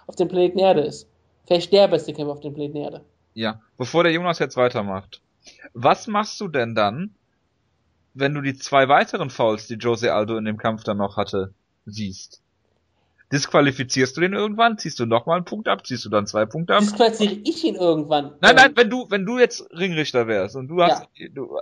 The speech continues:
Speaker 2: also ganz klar, ich bin da auch bei dir, ähm,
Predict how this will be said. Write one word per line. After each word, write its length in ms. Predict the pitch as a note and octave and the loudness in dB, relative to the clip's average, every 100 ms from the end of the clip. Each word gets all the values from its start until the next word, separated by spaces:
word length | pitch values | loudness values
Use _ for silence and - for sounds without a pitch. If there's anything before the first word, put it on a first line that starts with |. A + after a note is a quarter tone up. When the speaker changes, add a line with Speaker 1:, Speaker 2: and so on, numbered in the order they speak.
| - | -6
Speaker 2:
also 160 | B2+ | -4
ganz 220 | A#2+ A2 | -4 -6
klar, 180 | - F#3 | -2 -2
ich 140 | D#3+ - | -2 -8
bin 100 | B2 | -4
da 80 | |
auch 120 | G#2 G#2+ | -2 2
bei 140 | C3 | 2
dir, 200 | F#3+ A3+ _ _ _ _ _ _ | 2 -2 _ _ _ _ _ _
ähm, 360 | D3+ F3 F3 | 2 2 0